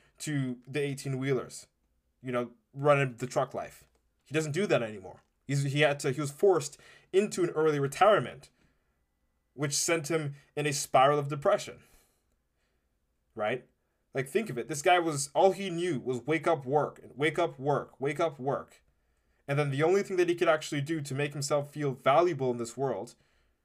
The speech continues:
like he was worth being alive, was taken away from him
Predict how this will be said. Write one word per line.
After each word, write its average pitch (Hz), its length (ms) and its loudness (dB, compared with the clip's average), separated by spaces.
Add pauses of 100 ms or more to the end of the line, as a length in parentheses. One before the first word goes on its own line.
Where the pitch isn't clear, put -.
(160)
like 143 240 2
he 143 120 -6
was 143 280 -2 (100)
worth 143 300 4
being 143 160 0
alive, 143 260 6 (240)
was - 140 -6
taken 156 280 0
away 170 180 2
from 135 180 -2
him 113 220 -10